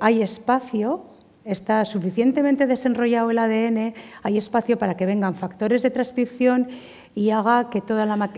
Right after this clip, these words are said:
la maquinaria, eh, del núcleo celular se ponga en marcha. Y, en cambio, eh, cuando, eh, toda esta maquinaria que hemos estado hablando está enrollada,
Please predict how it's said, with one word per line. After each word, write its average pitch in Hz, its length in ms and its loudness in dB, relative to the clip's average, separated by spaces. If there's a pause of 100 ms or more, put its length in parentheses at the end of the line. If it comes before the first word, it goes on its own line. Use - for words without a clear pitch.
(140)
la 185 440 2
maquinaria, 202 840 2 (480)
eh, 190 420 2
del 190 420 2
núcleo 196 360 0
celular 185 420 -2
se 185 160 -8
ponga 170 240 -4
en 156 100 -4
marcha. 156 460 -10 (420)
Y, 196 60 -4
en 196 140 0
cambio, 208 520 4 (320)
eh, 170 220 -4
cuando, 165 840 -2
eh, 151 720 -6 (280)
toda 196 280 4
esta 208 220 0
maquinaria 214 540 0
que 220 80 -4
hemos 202 160 -2
estado 208 280 0
hablando 208 520 2
está 208 380 0
enrollada, 208 840 0